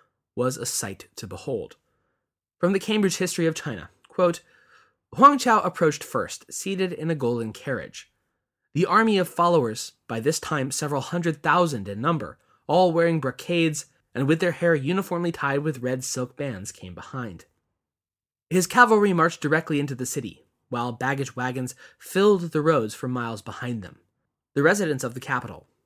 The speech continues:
passive but unafraid, crowded into the streets to watch the takeover." End quote. Quickly following this impressive entrance into the grand city, Huang's chief spokesman issued a proclamation urging the people to remain calm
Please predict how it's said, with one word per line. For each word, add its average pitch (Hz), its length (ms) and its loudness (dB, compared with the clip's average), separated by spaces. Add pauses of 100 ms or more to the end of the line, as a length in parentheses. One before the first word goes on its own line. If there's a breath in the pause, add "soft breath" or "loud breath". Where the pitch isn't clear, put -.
passive 185 480 -2 (160)
but 185 280 -4
unafraid, 160 600 -2 (300 soft breath)
crowded 139 360 -4
into 151 260 -8
the 196 100 -8
streets - 400 -6
to 139 100 -8
watch 95 260 -10
the 113 100 -16
takeover." 110 500 -8 (520)
End 90 160 -18
quote. - 320 -8 (720)
Quickly 196 420 0
following 147 520 0
this 120 160 -6
impressive 120 520 -10
entrance 151 400 -4
into 120 160 -10
the 113 80 -10
grand 101 300 -12
city, 123 360 -4 (420)
Huang's 165 280 0
chief 170 200 -2
spokesman 214 460 0 (240 soft breath)
issued 247 240 -2
a 220 40 6
proclamation 180 680 -4 (100)
urging 226 320 4
the 208 80 2
people 175 280 -2
to 190 300 -2
remain 220 400 2
calm 110 440 -8